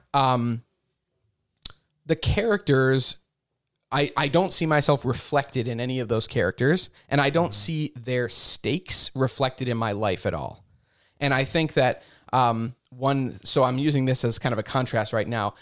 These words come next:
Speaker 1: and it has made, you know, I saw, had this thought after I finished this blog post, but I
Speaker 2: Mm-hmm.
Speaker 1: think that it's made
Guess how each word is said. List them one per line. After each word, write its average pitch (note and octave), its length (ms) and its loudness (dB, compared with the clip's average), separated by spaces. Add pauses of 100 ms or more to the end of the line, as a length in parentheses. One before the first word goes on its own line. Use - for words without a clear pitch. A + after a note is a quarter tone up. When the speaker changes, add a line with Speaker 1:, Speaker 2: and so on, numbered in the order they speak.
Speaker 1:
and B2+ 120 -2
it A2 120 -4
has B2+ 280 0
made, C3 400 -2
you B2+ 120 -2
know, A#2 200 0
I B2 100 0
saw, C#3 320 2 (520)
had E3 160 2
this C#3 140 2
thought B2+ 280 2
after E3+ 320 2
I A#2 60 4
finished A#2+ 260 -4
this A2 120 -4
blog B2 240 2
post, G2+ 280 -2 (260)
but C3 100 4
I B2 80 2
Speaker 2:
Mm-hmm. A#2 100 0
Speaker 1:
think D3+ 240 2
that A#2+ 280 2 (240)
it's C3+ 200 0
made C#3+ 420 2